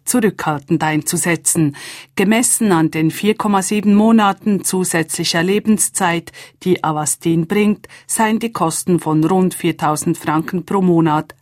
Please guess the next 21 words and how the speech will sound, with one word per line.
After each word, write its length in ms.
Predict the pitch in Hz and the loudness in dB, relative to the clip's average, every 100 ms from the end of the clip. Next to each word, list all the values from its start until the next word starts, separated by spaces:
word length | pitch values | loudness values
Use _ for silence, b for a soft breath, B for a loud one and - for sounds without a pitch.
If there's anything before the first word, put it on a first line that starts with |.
| - | -4
eigentlich 720 | 143 143 147 147 160 165 - | -4 -4 -6 -6 -6 -8 -6
zu 180 | 262 214 | -2 0
hoch. 340 | 160 135 - - B B B B | 0 -4 -8 -20 B B B B
Herkömmliche 640 | 220 226 226 214 208 220 | -4 -2 0 0 0 0
Behandlungen 720 | 208 202 226 202 208 202 196 | 0 0 0 0 0 0 0
seien 300 | 180 151 151 | -2 -2 -2
viel 240 | - 170 165 | -2 -4 0
billiger 500 | 208 214 214 190 180 B B | 0 2 0 0 -4 B B
und 220 | 220 240 | 0 0
zeitigten 720 | - 143 143 160 - 226 - - | 0 -2 -4 -12 -4 -2 -2 -2
ähnliche 640 | 165 143 139 139 - 151 | -2 0 -4 -6 -8 -6
Resultate. 840 | 147 - 143 - 156 139 - 135 - _ B B B B B - | -4 -4 -6 -2 -2 -4 -10 -16 -18 _ B B B B B -2
Margrit 520 | 170 170 180 190 - | 0 0 -2 -4 -4
Kessler, 460 | 226 240 - 233 226 B - | -4 -2 -2 -2 -4 B -4
Präsidentin 680 | 190 180 214 226 240 233 175 | -2 -2 0 0 2 2 2
der 140 | 147 | 0
Schweizerischen 720 | - 151 147 - 156 - 170 | -2 -2 -4 -6 -4 -2 0
Patientenorganisation, 1600 | 170 160 214 220 226 220 202 190 175 175 180 160 - 180 175 165 B B | -2 -2 0 0 2 2 2 2 0 0 -2 -2 -2 0 0 -2 B B
befürwortet 840 | 226 - 185 156 147 143 151 143 | -2 0 0 0 0 -4 -4 -4
solche 340 | - 151 143 160 | -2 -2 -2 -4
Kosten-Nutzen-Vergleiche, 1500 | - 156 - 180 165 165 - 180 175 170 170 156 151 156 | -2 -2 -2 2 2 2 0 -2 -2 -2 0 -2 -4 -8